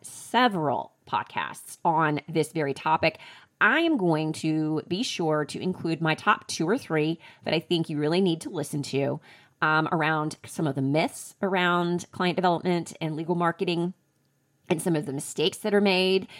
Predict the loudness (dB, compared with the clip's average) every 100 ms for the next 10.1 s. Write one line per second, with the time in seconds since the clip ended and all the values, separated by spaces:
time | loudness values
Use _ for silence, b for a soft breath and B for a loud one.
0 | B -2 4 4 4 2 2 -2 -4 -6
1 | -8 -8 -8 -10 B B B B -4 2
2 | 6 6 6 6 6 4 0 -4 2 4
3 | 6 6 4 0 0 -2 0 2 4 4
4 | 4 0 -2 -2 0 -2 -2 0 -2 -2
5 | -2 -2 0 0 2 2 2 0 -4 -6
6 | -2 -2 -4 -2 0 2 2 0 -2 -4
7 | 0 2 4 2 0 -2 -4 -4 -2 -2
8 | -2 -4 -4 -4 -4 -2 0 -2 -6 -14
9 | -4 0 0 0 -4 -6 -12 -10 -14 -14
10 | -18